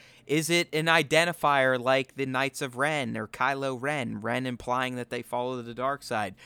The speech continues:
Skywalker implying it's the new, uh, religion, if you will, the, the, the new way to describe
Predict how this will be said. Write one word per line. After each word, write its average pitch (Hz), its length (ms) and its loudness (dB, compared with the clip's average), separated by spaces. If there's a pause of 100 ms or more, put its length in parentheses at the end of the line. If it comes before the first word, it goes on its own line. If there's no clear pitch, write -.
(160)
Skywalker 131 640 2
implying 123 480 -2
it's 120 220 -8
the 120 120 -10
new, 123 460 -4 (640)
uh, 113 140 -4
religion, 147 580 0
if 135 160 -4
you 127 120 -4
will, 110 260 -4
the, 117 200 -4
the, 123 240 -6
the 120 260 -8
new 131 440 -4
way 127 340 -2
to 127 180 -8
describe 123 880 -4